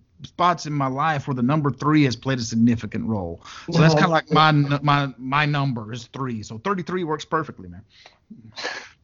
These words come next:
Speaker 2: I feel that.
Speaker 1: Hell yeah.
Speaker 2: I don't know what my number is. I guess, I guess eleven eleven. I don't know. I made that my number. I don't know.
Speaker 1: That's, that's,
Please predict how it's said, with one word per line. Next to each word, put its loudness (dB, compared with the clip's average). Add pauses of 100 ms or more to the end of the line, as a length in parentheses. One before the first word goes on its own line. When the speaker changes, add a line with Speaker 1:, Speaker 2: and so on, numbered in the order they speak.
(340)
Speaker 2:
I 4
feel 4
that. 4 (580)
Speaker 1:
Hell -8
yeah. -4
Speaker 2:
I -6
don't -8
know -10 (120)
what 2
my 2
number 4
is. 2 (400)
I 2
guess, 4
I 4
guess 2
eleven 4
eleven. 4
I 4
don't 6
know. 6
I 6
made 6
that 2
my 2
number. 0
I 2
don't 4
know. 2 (2000)
Speaker 1:
That's, -14
that's, -12